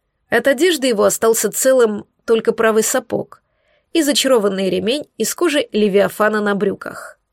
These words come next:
"Просыпайся, спящая красавица, домой пора",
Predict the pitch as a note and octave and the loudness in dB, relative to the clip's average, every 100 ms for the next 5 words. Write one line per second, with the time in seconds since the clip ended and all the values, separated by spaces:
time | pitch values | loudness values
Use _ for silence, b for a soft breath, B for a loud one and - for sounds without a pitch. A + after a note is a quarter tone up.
0 | _ _ _ _ _ _ _ _ - C#4 | _ _ _ _ _ _ _ _ -6 -2
1 | C4+ D4 C#4+ D4+ G3 E3 A#3 A3 G#3+ G3+ | -2 -2 0 0 0 -2 0 0 0 -2
2 | A3 G#3+ A3+ - - - - _ _ - | -2 0 -2 -2 -6 -10 -12 _ _ -12
3 | G#3 A#3+ B3 C#4+ - F#3+ F3 D#3+ | -2 0 2 -2 0 -2 -2 -6